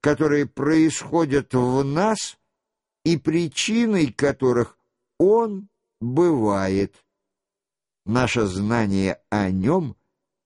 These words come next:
равняется пустому, имеющему форму пространству. Мы приписываем ему ощущения, которые вызывают в нас его поступки,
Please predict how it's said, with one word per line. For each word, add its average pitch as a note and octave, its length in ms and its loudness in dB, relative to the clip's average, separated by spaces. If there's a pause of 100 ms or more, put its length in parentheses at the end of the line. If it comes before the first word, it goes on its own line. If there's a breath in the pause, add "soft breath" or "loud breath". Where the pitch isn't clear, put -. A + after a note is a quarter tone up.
(280)
равняется D#3+ 800 0 (160)
пустому, E3 1120 0 (600)
имеющему F3 1080 0
форму G3 800 0
пространству. A#2+ 1400 -4 (1200)
Мы G3 220 0
приписываем G3 1200 -2
ему F#3 560 0
ощущения, C3+ 1500 -2 (240 soft breath)
которые D#3 640 0
вызывают D#3+ 1120 0
в B2+ 140 -4
нас C3+ 400 -2
его B2 340 0
поступки, A2 1040 -6